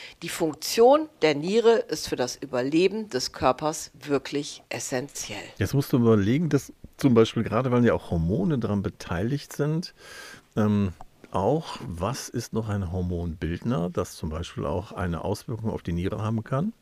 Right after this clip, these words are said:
Speaker 2: Die Schilddrüse.
Speaker 1: Absolut.
Speaker 2: Ja, also was heißt, wenn wir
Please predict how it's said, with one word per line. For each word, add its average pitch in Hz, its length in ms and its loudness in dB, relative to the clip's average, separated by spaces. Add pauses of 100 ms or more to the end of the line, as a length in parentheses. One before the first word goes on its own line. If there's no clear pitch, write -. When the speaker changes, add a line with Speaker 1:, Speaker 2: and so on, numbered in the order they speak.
(160)
Speaker 2:
Die 95 540 -2 (1800)
Schilddrüse. - 560 -6 (800)
Speaker 1:
Absolut. - 1120 -10 (140)
Speaker 2:
Ja, 165 200 -2
also 92 300 -4
was - 180 -10
heißt, 180 300 -4
wenn 107 160 -2
wir 101 180 2